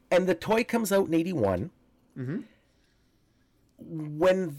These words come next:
Speaker 1: they get Filmation to produce it, what happens is, uh, Lou Schreimer, the head of Filmation, is kind of a conservative-minded kind of guy, little C.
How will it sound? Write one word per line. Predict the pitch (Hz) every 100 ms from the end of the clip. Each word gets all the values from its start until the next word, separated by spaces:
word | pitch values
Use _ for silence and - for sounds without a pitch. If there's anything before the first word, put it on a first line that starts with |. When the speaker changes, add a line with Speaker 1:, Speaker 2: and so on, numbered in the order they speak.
| 147
Speaker 1:
they | 165
get | 160 208 226
Filmation | - 226 214 196 190 180
to | - 165
produce | 147 147 151 151 -
it, | -
what | 127
happens | 123 156 180 180 156
is, | 147 113
uh, | 104 98 90 -
Lou | 135 170
Schreimer, | - 151 147 123 95
the | 90
head | 123 120
of |
Filmation, | - 123 113 110 -
is | 107
kind | - 160 170
of | 131
a | 120
conservative-minded | 117 107 117 110 104 101 87 85 - - _ _ _ - 110 110 104 95
kind | - 110 98
of |
guy, | 90 90 92
little | 110 120 107
C. | - 87 95